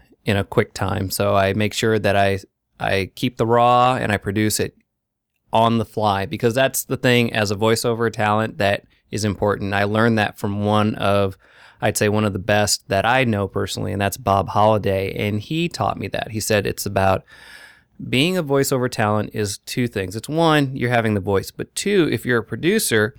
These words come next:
it's producing it and getting it back to them in a timely manner. That also is a very useful and helpful thing. And because of him teaching me that, I took that into my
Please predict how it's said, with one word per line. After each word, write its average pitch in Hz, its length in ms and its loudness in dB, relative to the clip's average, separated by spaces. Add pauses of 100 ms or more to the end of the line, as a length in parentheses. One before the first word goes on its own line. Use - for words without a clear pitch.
(240)
it's 143 160 0
producing 135 560 2
it 127 160 2
and 110 160 -2
getting 117 200 2
it 107 120 -6
back 107 280 0
to - 140 -4
them 104 160 0
in 101 80 -2
a 98 80 -4
timely 98 400 -2
manner. 95 380 -6
That 110 180 2
also 110 320 0
is 104 100 -6
a 101 60 -6
very 98 240 -2
useful 98 580 -2
and 101 140 -2
helpful 139 460 -2
thing. 104 320 -4 (100)
And 104 400 0
because 156 460 0
of 120 180 -6
him 123 480 2 (500)
teaching 110 460 -4
me 120 200 4
that, 101 340 2
I 104 120 -2
took 110 260 -4
that 107 300 0
into 104 420 -4
my 107 540 2